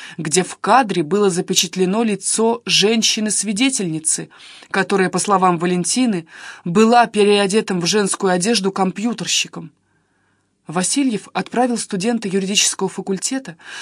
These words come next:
который проходил у нас практику, установить личность мастера, изготавливающего ключи в районе Павелецкого вокзала, чтобы потом выяснить, знакомы ли они с Германом.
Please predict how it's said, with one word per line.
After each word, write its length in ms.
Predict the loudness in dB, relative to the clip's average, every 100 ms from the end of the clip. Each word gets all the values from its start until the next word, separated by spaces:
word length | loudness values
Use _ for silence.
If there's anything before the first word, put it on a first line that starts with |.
| -6
который 300 | -2 2 2
проходил 400 | 0 0 0 0
у 40 | 0
нас 160 | 0
практику, 600 | 0 2 2 0 -6 -6
установить 580 | -8 -8 -4 -2 0 0
личность 480 | 0 0 0 -2 -2
мастера, 600 | 0 0 0 -4 -6 -8 -12 -20 -2
изготавливающего 1200 | 0 2 0 2 2 2 0 -2 0 0 -2
ключи 400 | -2 -2 0 2
в 60 | 2
районе 360 | 0 0 -2 -2
Павелецкого 580 | -2 -2 -2 -4 -4
вокзала, 540 | -2 -2 -2 -2 -2 -8 _ -20 -12
чтобы 300 | -4 2 2
потом 380 | 4 2 2 2
выяснить, 680 | 2 0 -2 -4 -6 -8 -14 _
знакомы 600 | -8 0 0 0 2 2 2
ли 80 |
они 280 | 0 0 -2
с 80 | -2
Германом. 500 | -4 -4 -6 -10 -14